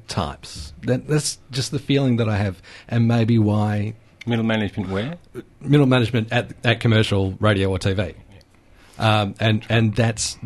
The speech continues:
Speaker 1: they, they are the people that make the decisions and, and would lend the support if,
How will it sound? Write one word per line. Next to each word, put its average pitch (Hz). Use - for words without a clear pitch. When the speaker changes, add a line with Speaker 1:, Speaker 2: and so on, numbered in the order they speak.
Speaker 1:
they, 131
they 135
are 151
the 123
people 120
that 107
make 113
the 104
decisions 123
and, 101
and 92
would 101
lend 101
the 87
support 92
if, 101